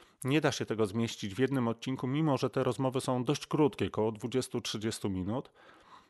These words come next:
Postanowiłem to więc, e, podzielić na części, zapraszając po trzy osoby do, e, do każdej z nich. W dzisiejszym odcinku chciałbym, żebyście posłuchali,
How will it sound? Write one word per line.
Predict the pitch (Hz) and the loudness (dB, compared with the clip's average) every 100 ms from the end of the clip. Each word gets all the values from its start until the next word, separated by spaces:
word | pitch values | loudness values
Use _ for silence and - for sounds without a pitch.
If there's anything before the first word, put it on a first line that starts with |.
| - | -4
Postanowiłem | 143 - 135 135 190 175 | 0 4 4 4 4 4
to | - 131 | 2 2
więc, | 135 127 - - | 0 -2 -4 0
e, | 123 117 | 0 0
podzielić | - 104 123 131 107 | -2 2 2 2 0
na | 113 98 98 92 | -2 0 0 -2
części, | - 127 151 - - 170 190 - - - - _ - | 2 4 4 -2 -2 -2 -2 -8 -20 -20 -20 _ -8
zapraszając | 117 131 - 127 139 139 135 131 - | 0 2 4 4 6 8 6 2 -2
po | - 123 120 113 110 | 2 4 6 4 2
trzy | - - 143 139 - | -4 0 4 4 4
osoby | 110 - 123 110 110 | 2 4 4 6 4
do, | 98 104 104 104 107 - - | 6 4 4 2 -2 -8 -6
e, | 104 101 98 98 95 92 95 - - | -2 0 -2 -2 -2 -4 -6 -10 -10
do | 104 | -6
każdej | - 110 101 95 | 2 2 2 -2
z | 85 | -2
nich. | 135 208 - _ _ _ _ _ _ _ - - | -6 -6 -14 _ _ _ _ _ _ _ -20 -14
W | 110 | -6
dzisiejszym | 135 185 208 175 139 | 0 2 4 6 4
odcinku | - 131 117 120 | 4 0 2 0
chciałbym, | - 139 143 | 2 2 4
żebyście | 127 120 123 - 117 | 2 2 0 0 0
posłuchali, | 113 120 - 123 127 120 117 110 | 0 -2 -2 2 6 6 4 0